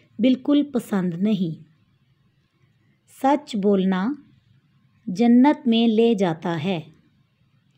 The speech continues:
सच बोलने वाले को सब पसंद करते हैं।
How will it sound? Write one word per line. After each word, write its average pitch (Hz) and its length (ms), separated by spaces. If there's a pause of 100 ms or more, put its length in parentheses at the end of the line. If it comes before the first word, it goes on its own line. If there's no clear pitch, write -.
(480)
सच 269 380
बोलने 202 500 (540)
वाले 214 440
को 214 160 (560)
सब 262 300 (180)
पसंद 233 460
करते 185 520
हैं। 180 380